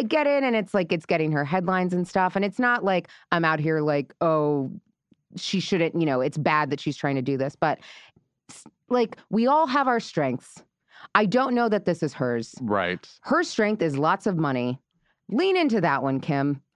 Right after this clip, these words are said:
Speaker 1: I think that would go better for you.
Speaker 2: Did you know also that the thing she is doing where she's basically being an apprentice to a lawyer in order to study for the bar exam, like, thirty-eight people in California did that last year, and how many people passed the bar exam?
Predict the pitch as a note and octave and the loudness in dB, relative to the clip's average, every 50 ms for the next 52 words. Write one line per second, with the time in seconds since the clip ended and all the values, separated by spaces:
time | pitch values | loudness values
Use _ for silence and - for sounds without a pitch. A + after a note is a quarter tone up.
0 | _ - F#3+ G3 A#3 A#3 G3 G3 F3+ D#3+ D3 D3+ - C#3+ C3+ B2 - A#2+ - D#3+ | _ 0 0 2 2 0 2 2 2 2 2 0 0 0 0 0 0 -2 -2 -4
1 | C#3+ - - B2 B2 C3+ - - C#3 C3 E3+ E3 F#3+ F3+ F3 D#3+ D#3 - C3 B2+ | -6 -6 -6 -4 -4 -2 -2 -2 0 0 0 0 0 0 0 0 0 2 0 0
2 | C3 - - A#2+ G#2 G2 F#2+ G2 G2 F#2+ A#2 - C3+ - - D3 C#3+ D3 D3+ - | -2 0 0 0 0 2 0 -2 -2 -2 -2 -4 -4 0 0 0 0 0 0 -2
3 | - C3+ B2 G#2+ F2+ F#2+ A2+ G#2 A2 A2 A2 G#2+ - - A2+ G2 - A2 G#2+ G2 | -2 -2 -2 -2 -2 0 0 0 2 0 0 -2 -2 -4 -4 -4 -2 -2 -2 -2
4 | - C3 - B2+ A2+ F#2 G#2+ G2+ G2+ G2+ G2 F2+ F#2 - - - A#2+ G2 G2 F#2+ | -4 -4 -2 -2 -2 0 0 0 0 0 0 -2 -4 -4 -4 -2 -2 -2 -2 -2
5 | - A#2+ A2 - - C3 A#2+ A#2 A2+ A2 A2+ A#2 A2+ A#2 A#2 A#2 A#2 A2 A2 G#2 | -2 -4 -6 -4 -4 -2 -2 0 0 0 0 0 2 2 0 0 0 0 0 0
6 | A2 G#2 - - - A2 G2 - - - A#2 A#2+ A2+ - A#2+ A#2 G2 A2+ G#2+ A2+ | -2 -2 -4 -4 -6 -6 -6 -4 -2 0 0 0 0 0 -2 0 2 2 2 0
7 | A2 - A#2+ A#2 A2+ - - - - - C#3 C3+ - - - D3 D#3 D#3+ E3 E3 | 0 0 -2 -2 -4 -6 -12 -8 -4 -2 -2 -2 -2 -2 0 2 2 2 2 0
8 | E3 - - D3 D3 C#3 C#3 C#3 C#3 A#2 C#3+ B2+ B2 B2 - - A#2 A2+ A#2 B2 | 0 0 -2 -2 -2 0 0 -2 0 0 0 0 0 0 0 0 0 0 0 0
9 | A2 A#2+ A2+ G#2+ A2+ B2 - A#2+ B2+ B2 B2 - - C3+ B2 A#2 G#2 A2+ B2 B2 | 0 0 0 0 0 0 0 0 0 0 -2 -4 -2 -2 -2 0 0 0 0 0
10 | B2+ C#3 C3+ D#3+ D3+ - D3 C3 - C#3+ B2+ C3 - - C3 A#2 B2+ B2+ B2+ A#2+ | 0 -2 -2 -2 -2 -2 -2 -2 -2 -2 -2 -2 -2 -4 -2 0 0 0 0 -2
11 | A#2 C#3 C3+ C3+ C#3 C#3+ | -2 -2 -2 -2 -2 -4